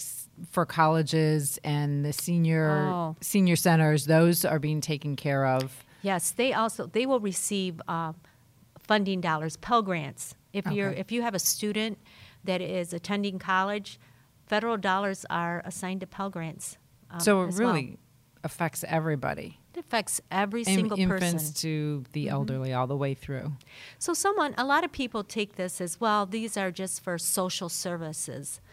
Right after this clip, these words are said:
Speaker 1: Mm-hmm.
Speaker 2: But our local community uses this, um, uses this data. And remember, the data is used. It's not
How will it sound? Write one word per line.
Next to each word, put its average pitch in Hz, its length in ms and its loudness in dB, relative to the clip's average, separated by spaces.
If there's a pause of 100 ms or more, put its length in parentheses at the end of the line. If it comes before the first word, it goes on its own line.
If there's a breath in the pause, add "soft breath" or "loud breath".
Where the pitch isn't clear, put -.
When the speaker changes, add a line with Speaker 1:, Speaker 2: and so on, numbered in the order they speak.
(220 soft breath)
Speaker 1:
Mm-hmm. 170 160 6
Speaker 2:
But 202 180 4 (120)
our 269 320 0
local 226 400 -4
community 202 640 -4
uses 196 600 -4
this, - 340 -6 (200)
um, 165 400 -6
uses 214 380 -2
this 190 200 -2
data. 180 520 0
And 208 140 -2
remember, 220 420 -2
the 165 140 -10 (160)
data 220 340 -2
is 165 220 -8
used. 175 220 -6
It's 170 160 -8
not 190 220 -2